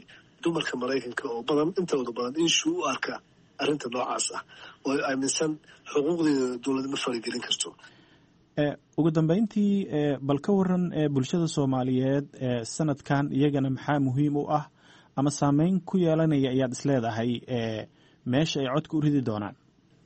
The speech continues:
Speaker 1: Wa-, runtii Soomaali haddaa fiiriso waa dad immigrant ah. En, ah, in,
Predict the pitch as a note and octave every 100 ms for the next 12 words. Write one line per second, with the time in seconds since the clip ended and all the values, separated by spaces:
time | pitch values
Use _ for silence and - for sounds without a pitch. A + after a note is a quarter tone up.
0 | - F3 - F#3+ B3 C#4+ C4+ - G#3 G#3
1 | A3 F#3+ F3+ G3 D#3+ - D3+ C#3 D3 G3
2 | - F#3+ F3 C3+ B2+ - - - _ _
3 | _ _ - D3+ C#3 C#3 C#3+ C3+ - -